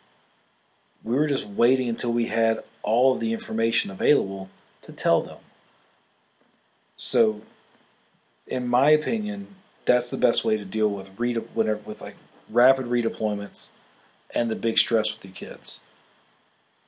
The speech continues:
Is communication. And how many times have I said communicate? I s-, I promise you, if you go back and listen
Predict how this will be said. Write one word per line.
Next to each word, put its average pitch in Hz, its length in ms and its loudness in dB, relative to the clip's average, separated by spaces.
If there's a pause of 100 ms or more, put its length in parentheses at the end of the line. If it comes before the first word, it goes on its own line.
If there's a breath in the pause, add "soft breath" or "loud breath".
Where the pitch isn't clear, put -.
(180)
Is - 220 -10 (240)
communication. 120 640 -4 (220)
And 110 100 -6
how 143 100 4
many 165 140 2
times 147 220 4
have 123 80 -2
I 120 60 6
said 117 260 2
communicate? 95 500 -6 (120)
I 117 100 0
s-, - 220 -4
I 127 100 0
promise 127 440 2
you, 113 80 -2
if 104 100 -6
you 120 60 -4
go 127 180 6
back 120 220 2
and 107 160 -4
listen 107 460 0